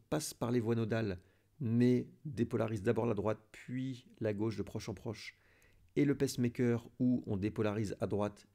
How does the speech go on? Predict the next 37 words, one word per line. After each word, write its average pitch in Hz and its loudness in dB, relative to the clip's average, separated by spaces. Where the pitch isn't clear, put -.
puis 143 -8
à 110 -6
gauche 101 -4
de - -10
proche - -10
en - -8
proche, - -8
eh 147 -6
bien, 117 0
il 104 -2
y 101 2
a 98 2
des 98 0
similitudes 120 -2
dans, 104 -2
euh, 117 -6
on 147 -8
va 107 -6
dire, 98 -6
la 117 -4
façon 131 -4
qu'ont 110 -4
les 104 0
ventricules 98 -6
de 95 -4
se 87 -10
dépolariser, 101 -2
et 117 -2
ça 117 -4
explique 120 -4
que, 117 -2
eh 120 -6
bien, 98 -6
un 104 -2
aspect 117 -2
comme 107 -4
ça 113 -6